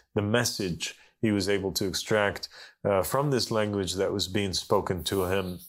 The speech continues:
And, uh, he speaks it then in the language of the people of his time in order that they too can, uh, understand what God is trying to say. And then we have the,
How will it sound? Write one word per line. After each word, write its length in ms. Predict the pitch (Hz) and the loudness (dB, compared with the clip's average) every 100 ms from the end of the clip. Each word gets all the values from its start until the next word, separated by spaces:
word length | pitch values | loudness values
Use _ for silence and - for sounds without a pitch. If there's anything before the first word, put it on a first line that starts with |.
| - | -14
And, 540 | - 104 95 95 95 92 | -2 2 2 0 -2 0
uh, 220 | 95 95 90 - - | 2 2 0 -12 -2
he 140 | 110 | 0
speaks 480 | - - 104 - - | 0 0 0 0 -4
it 160 | 98 | -6
then 300 | - 101 95 - - _ | 0 0 0 -6 -18 _
in 360 | 110 101 95 95 | -2 0 0 0
the 80 | |
language 560 | 95 95 95 95 95 85 | 2 2 2 0 0 0
of 120 | 90 | -2
the 80 | 90 | -2
people 420 | 82 101 - 92 | 0 -2 0 2
of 120 | 90 | 2
his 180 | 87 85 | 2 -2
time 420 | - 95 95 92 | 0 0 2 0
in 100 | 92 | -2
order 360 | 90 90 87 90 | 0 2 2 0
that 320 | 85 90 85 | 2 2 2
they 160 | 101 95 | 0 0
too 400 | - 107 101 98 | -2 0 0 0
can, 400 | - 90 82 87 _ _ | -2 -2 0 -4 _ _
uh, 320 | 113 95 87 92 - | 0 2 0 -2 -2
understand 760 | 104 95 82 - 90 82 80 | 0 0 -4 0 0 0 -2
what 220 | 85 82 | -2 -2
God 220 | 104 95 90 | 2 2 2
is 140 | 82 | -2
trying 300 | - 90 82 | -2 -4 -4
to 120 | - | -6
say. 300 | - 90 76 - _ _ - - - _ _ _ _ _ _ _ - - - - - - _ - _ _ _ _ _ _ _ _ - | -4 -4 -4 -8 _ _ -20 -20 -20 _ _ _ _ _ _ _ -20 -20 -20 -20 -20 -20 _ -20 _ _ _ _ _ _ _ _ 0
And 180 | 127 | 4
then 200 | 143 190 | 4 4
we 140 | 202 190 | 4 2
have 640 | 139 127 120 120 110 104 | 2 2 2 2 2 0
the, 540 | 110 110 107 107 110 | 2 2 2 2 0